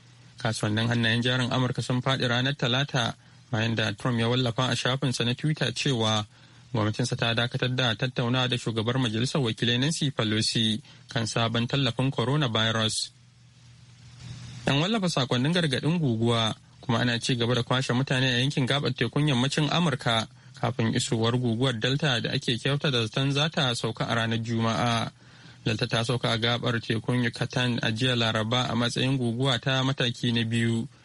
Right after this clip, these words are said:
Ta kayar da bishiyoyi, ta katse wutar lantarki ga dubban mutane, ta janyo ambaliyar ruwa a titina da farfasa gilasan gidaje,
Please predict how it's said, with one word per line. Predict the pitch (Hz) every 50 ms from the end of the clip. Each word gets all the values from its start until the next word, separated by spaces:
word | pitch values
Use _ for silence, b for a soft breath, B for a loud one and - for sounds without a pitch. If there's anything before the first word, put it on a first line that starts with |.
| B B B B B
Ta | - 117 110 107
kayar | - 113 113 117 117
da | 113 117 117 110 101
bishiyoyi, | 107 117 117 - 135 131 127 127 127 127 127
ta | - 139 131
katse | 131 - 143 147 - 143 117
wutar | 120 123 147 147
lantarki | 151 147 123 117 139 135 160 - 165 143
ga | 123 113
dubban | 113 110 110 123 131 139
mutane, | 147 165 156 - 156 123 110 110 110 110 110 110 107 B B B B B B
ta | - 117 110 110
janyo | 110 113 113 117 117 117
ambaliyar | - 123 120 120 120 110 110 117 123 120 110
ruwa | 117 123 127 123 -
a | -
titina | - - 123 123 - 143 143 135 120
da | 113 113 107 110
farfasa | - - 131 143 - 147 139 - 123
gilasan | 117 113 110 110 110 - 131 131 131
gidaje, | 131 147 151 139 117 107 107 120 113 113 113 110